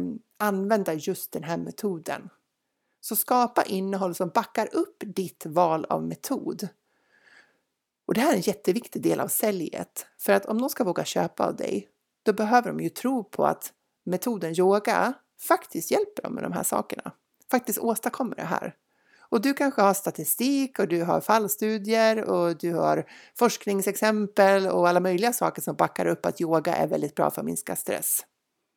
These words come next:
Jätteviktig del i din utbildande,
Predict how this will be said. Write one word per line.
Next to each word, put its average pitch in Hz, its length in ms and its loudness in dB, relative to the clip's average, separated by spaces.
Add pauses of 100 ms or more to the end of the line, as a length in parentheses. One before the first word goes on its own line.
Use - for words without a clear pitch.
(300)
Jätteviktig 285 580 -4
del - 260 -4 (240)
i 214 60 -8
din 160 200 -4
utbildande, 156 880 -4